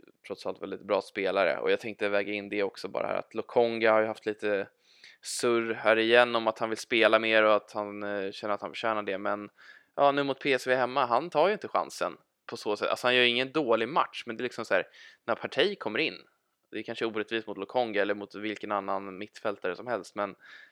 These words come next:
då är det liksom så här, det är inte lite skillnad, det är enorm skillnad, och det är, vi blir så himla mycket bättre direkt. Eh, liksom, så att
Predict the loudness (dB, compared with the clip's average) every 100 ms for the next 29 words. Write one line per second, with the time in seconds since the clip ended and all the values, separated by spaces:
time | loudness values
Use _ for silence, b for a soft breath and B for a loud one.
0 | B _ 0 2 4 2 -4 0 4 4
1 | 2 -4 -8 -6 -2 -2 -2 -2 -2 -2
2 | -4 -4 -4 -2 -2 0 0 -2 -4 -8
3 | -8 -6 -4 -4 -6 -14 -20 _ _ -6
4 | -2 -2 -4 -8 -12 -8 -8 -8 -6 -4
5 | -4 -4 -4 -8 -6 -8 -2 -2 -4 -16
6 | -18 B B B B B B B -2 0
7 | 2 2 0 -2 -6 -12 -12 -12 -8 -8
8 | _ -20